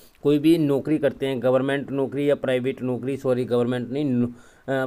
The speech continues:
प्राइवेट नौकरी करते हैं और आपके पास क्रेडिट कार्ड नहीं है, अगर आप अप्लाई करना चाहते हैं तो आप यहाँ से भी अप्लाई कर सकते हैं। देखिए Amazon Pay आईसीआईसी क्रेडिट कार्ड, ठीक है, Amazon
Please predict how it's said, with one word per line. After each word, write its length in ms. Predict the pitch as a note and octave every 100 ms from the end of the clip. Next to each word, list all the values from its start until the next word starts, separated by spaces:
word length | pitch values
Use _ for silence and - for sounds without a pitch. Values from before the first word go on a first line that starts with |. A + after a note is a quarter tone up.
| B2
प्राइवेट 380 | C3+ C#3+ D#3+ D#3+
नौकरी 280 | D3 B2+ D3+
करते 320 | C#3 B2 D#3+
हैं 160 | E3 F3
और 240 | - C#3+ D3
आपके 300 | C#3+ - D#3
पास 200 | D3 -
क्रेडिट 360 | B2+ B2 B2
कार्ड 240 | D3 C#3 C3
नहीं 160 | D3
है, 80 | D#3+
अगर 260 | D#3 C#3+ E3
आप 200 | D#3 -
अप्लाई 320 | B2 B2+ C#3
करना 260 | C#3 C#3 C#3
चाहते 320 | B2+ B2+ C#3
हैं 120 | D3+ - -
तो 140 | E3+ F3 -
आप 200 | D3 D3 D3
यहाँ 220 | B2+ A#2+
से 180 | C3+ C3+
भी 160 | D3+ D#3+
अप्लाई 320 | A#2+ B2 B2+ B2
कर 120 | A#2+ A#2
सकते 300 | B2 - C3+
हैं। 180 | D3 D3 - _ -
देखिए 340 | B2+ - E3+ E3+
Amazon 500 | C3+ C#3 C#3 D#3 D#3+ C3 -
Pay 280 | D3+ E3 E3+ - _ B2
आईसीआईसी 640 | C3+ C#3 D3+ D3 - E3+ E3
क्रेडिट 340 | C3+ B2 C3 -
कार्ड, 320 | - G#2+ G#2 F#2+ -
ठीक 160 | C3
है, 160 | E3 D#3
Amazon 500 | B2 C#3+ D3+ D#3+ E3